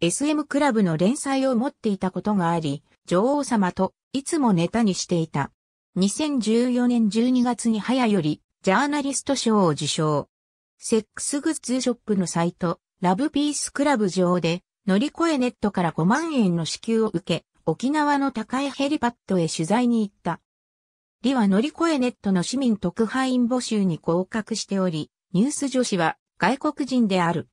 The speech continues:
伸縮玉がお金を集めて、日当を払って運動員を沖縄に送り込んでいると報道したとして、嘘ばっかり、私はまた二月上旬にも沖縄に再度行く予定なので、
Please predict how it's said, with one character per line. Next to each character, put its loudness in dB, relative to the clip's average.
伸 0
縮 -2
玉 0
が -2
お -4
金 0
を -2
集 -2
め 0
て、 0
日 2
当 0
を -2
払 -2
っ -10
て -2
運 0
動 0
員 2
を 0
沖 -2
縄 2
に 2
送 -2
り -6
込 -4
ん -2
で 0
い 2
る -4
と 0
報 0
道 0
し -8
た -4
と -2
し -10
て、 -2
嘘 -2
ば 2
っ -4
か -2
り、 -2
私 -2
は 2
ま 0
た -2
二 2
月 0
上 0
旬 0
に 2
も -2
沖 -2
縄 2
に 2
再 0
度 0
行 -4
く -2
予 0
定 -2
な 0
の 2
で、 -2